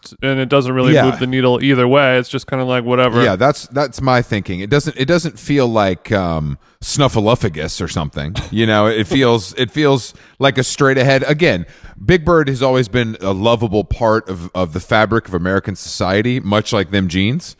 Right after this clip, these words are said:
Speaker 2: And I think that I see that correlation there. So when it's coming from me, I want you to understand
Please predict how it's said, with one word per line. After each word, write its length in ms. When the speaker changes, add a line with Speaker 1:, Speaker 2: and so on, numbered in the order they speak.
Speaker 2:
And 160
I 100
think 240
that 140
I 180
see 280
that 220
correlation 600
there. 140
So 180
when 200
it's 100
coming 260
from 220
me, 160
I 40
want 180
you 40
to 60
understand 540